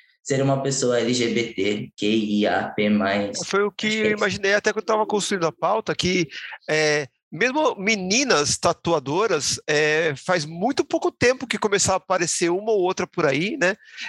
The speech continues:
Speaker 2: E até uma
Speaker 1: Uhum.
Speaker 2: das, das perguntas é, seria essa, se você chegou a sofrer algum tipo de preconceito ou discriminação,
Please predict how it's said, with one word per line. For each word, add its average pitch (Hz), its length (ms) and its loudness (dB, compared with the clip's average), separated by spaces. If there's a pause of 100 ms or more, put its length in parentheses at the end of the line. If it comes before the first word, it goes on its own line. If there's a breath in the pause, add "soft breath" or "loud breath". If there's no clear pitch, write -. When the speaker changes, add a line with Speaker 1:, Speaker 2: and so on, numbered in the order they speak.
Speaker 2:
E 143 80 4
até 143 200 6
uma - 80 2
Speaker 1:
Uhum. 247 60 4
Speaker 2:
das, 202 280 0
das 180 160 0
perguntas 190 600 -2
é, 208 260 2 (400)
seria 202 340 0
essa, 185 260 0
se - 80 -4
você 175 200 0
chegou 180 320 0
a 196 300 2 (300 loud breath)
sofrer 175 280 -2
algum 175 140 0
tipo 175 240 -2
de 165 80 -2
preconceito 175 960 -2
ou 151 360 2
discriminação, 156 1040 -2